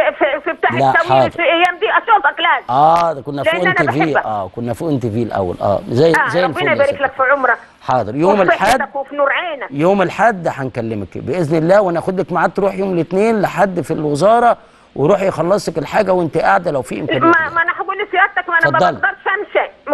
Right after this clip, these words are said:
Speaker 1: ولا انزل سلم.
Speaker 2: ما بتقدريش تمشي؟ ابعت لك
Speaker 1: لا،
Speaker 2: حد.
Speaker 1: لا خالص،
Speaker 2: خلاص يا
Speaker 1: خالص.
Speaker 2: أم.
Speaker 1: انا ليا عشر سنين م-، ما بتحركش.
Speaker 2: هكلم مكتب الوزيره يبعت لك حد.
Speaker 1: يكفيك شر المرض.
Speaker 2: هكلم مكتب الوزيره يبعت لحضرتك حد.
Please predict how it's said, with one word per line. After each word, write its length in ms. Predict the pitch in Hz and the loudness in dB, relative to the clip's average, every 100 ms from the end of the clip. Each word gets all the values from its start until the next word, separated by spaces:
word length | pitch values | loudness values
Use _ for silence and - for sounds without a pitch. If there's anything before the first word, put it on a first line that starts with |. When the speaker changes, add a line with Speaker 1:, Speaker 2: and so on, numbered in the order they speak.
| 285 | 2
Speaker 1:
ولا 180 | 330 370 | 2 0
انزل 300 | 427 339 311 - | -8 -10 -8 0
سلم. 380 | 403 349 202 - - - - - _ - - _ 370 - - - - - - - - | 2 2 0 -2 -14 -20 -20 -20 _ -20 -20 _ -20 -20 -20 -18 -14 -14 -14 -14 -2
Speaker 2:
ما 80 | 139 | 0
بتقدريش 540 | 120 170 151 160 208 - | 2 0 4 4 2 2
تمشي؟ 320 | 196 196 190 160 | 0 0 -2 -2
ابعت 320 | 151 196 - | 0 0 0
لك 60 | |
Speaker 1:
لا، 140 | 359 480 | 0 2
Speaker 2:
حد. 60 | |
Speaker 1:
لا 320 | 523 480 494 - | 2 2 0 0
خالص، 500 | 453 440 285 453 - | 0 0 -2 -6 0
Speaker 2:
خلاص 340 | 160 190 453 | 2 4 2
يا 60 | - | 0
Speaker 1:
خالص. 120 | - | -2
Speaker 2:
أم. 60 | |
Speaker 1:
انا 140 | 320 320 | -2 -2
ليا 180 | 359 339 | 0 0
عشر 300 | 427 370 320 | 0 -2 -10
سنين 320 | 339 381 370 320 | -6 -4 0 2
م-، 60 | 294 - - | 0 -4 -2
ما 100 | 208 | 0
بتحركش. 600 | 320 - - 302 339 359 - | 0 0 -2 0 -2 -4 -2
Speaker 2:
هكلم 540 | 156 185 202 190 185 180 | 0 2 2 2 -2 -6
مكتب 380 | 180 185 - 175 | -4 -4 0 0
الوزيره 440 | 165 165 147 208 214 | 2 0 4 4 4
يبعت 340 | 156 143 - | 4 0 -2
لك 100 | 131 | -10
حد. 180 | - 92 - _ _ _ - _ - | -10 -12 -12 _ _ _ -20 _ 2
Speaker 1:
يكفيك 380 | 302 349 427 - 392 | 2 4 0 0 -2
شر 180 | 311 | -2
المرض. 300 | 311 302 214 - - | -2 -2 -2 -4 -12
Speaker 2:
هكلم 360 | 117 165 156 | -4 -2 0
مكتب 240 | 175 151 143 | -2 -4 -2
الوزيره 320 | 143 131 175 | -2 0 2
يبعت 280 | 165 131 - | 2 0 -4
لحضرتك 420 | - 107 107 - | -8 -6 -6 -8
حد. 140 | - | -14